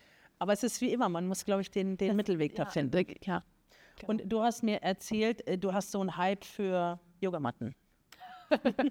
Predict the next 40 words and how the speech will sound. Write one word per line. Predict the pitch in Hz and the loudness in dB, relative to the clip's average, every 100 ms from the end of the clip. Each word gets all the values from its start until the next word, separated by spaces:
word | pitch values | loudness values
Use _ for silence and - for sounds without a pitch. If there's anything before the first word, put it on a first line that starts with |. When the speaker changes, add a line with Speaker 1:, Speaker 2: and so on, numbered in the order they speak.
| - - - 339 277 269 - | -2 -8 -12 -14 -12 -12 -10
Speaker 2:
Ich | 285 254 - 226 | -8 -6 -4 0
sammle | 277 302 180 | 4 4 2
Yogamatten. | 160 180 180 - 208 208 233 - 285 | 0 0 -2 0 0 0 -4 -4 0
Speaker 1:
Wie | 214 254 | 2 2
viele | 285 240 | 2 2
Yogamatten | 220 220 208 202 180 | 4 2 2 -2 -2
hast | 190 180 147 | -4 -4 -6
du? | 156 - | -10 2
Speaker 2:
Um, | 311 302 269 240 233 220 214 | 6 6 6 0 -16 -8 -2
Speaker 1:
Das | 196 | 0
ist | |
wie | 214 | 2
so | 208 196 180 - - | 2 2 0 -6 -12
Schuhe. | - - 269 160 | -6 0 2 2
Man, | 160 175 165 135 | 2 -2 -2 -2
Speaker 2:
Ja. | 202 240 | 2 2
Speaker 1:
wenn | 185 | 4
man | 196 202 | 0 -2
aber | - 180 185 180 | -4 -2 0 0
Yoga | 180 208 202 | 0 2 2
ohne | 175 190 | 0 -2
Schuhe | 170 240 226 | -2 0 2
machst, | 214 - | 0 0
kannst | 208 190 | -2 -2
du | 202 | 0
keinen | 190 | 0
Schuhhype | - 240 156 127 - | 0 0 0 0 0
haben, | 113 98 | -2 0
meinst | 127 113 | -4 -2
du? | 113 - _ _ _ _ _ | -2 -4 _ _ _ _ _
Speaker 2:
Ja. | 190 233 208 - _ _ _ | 0 0 0 -8 _ _ _
Speaker 1:
Okay. | 185 - 254 - | -6 -2 -2 -2
Speaker 2:
Ich | 208 240 | -4 -2
habe, | 226 233 220 | 2 2 2
genau, | 226 240 190 165 - | 2 2 0 -2 -6
ja. | 208 180 180 - _ _ _ _ - | -4 -4 -6 -14 _ _ _ _ -4
Äh, | 202 208 202 - - - _ - | 0 2 0 -4 -20 -20 _ -6
über | 226 247 220 | -2 -2 0
zehn | 254 262 | 2 4
bestimmt. | 247 - 226 165 | 4 0 -4 -4